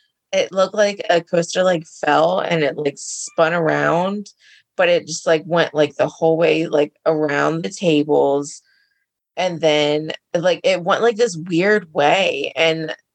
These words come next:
it just, like, it eventually stopped. And I was like, "Dude, if that thing starts moving again, I'm getting the hell <laughs> out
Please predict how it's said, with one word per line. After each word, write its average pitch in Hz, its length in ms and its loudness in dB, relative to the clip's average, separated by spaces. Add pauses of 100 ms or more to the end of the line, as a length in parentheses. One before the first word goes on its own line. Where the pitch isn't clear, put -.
(200)
it 170 160 -18
just, 160 160 -10
like, - 300 -4 (120)
it - 160 -2 (440)
eventually 190 380 0
stopped. - 480 -2
And 147 80 -2
I 143 40 0
was 151 120 -4
like, 147 240 0
"Dude, 147 140 2
if 147 120 -6
that 147 180 -2
thing 185 140 -8
starts 196 280 -2
moving 160 340 2
again, 175 440 0 (200)
I'm 202 160 -6
getting 170 220 0
the 160 60 -2
hell 170 160 0
<laughs> - 0 -
out 180 160 0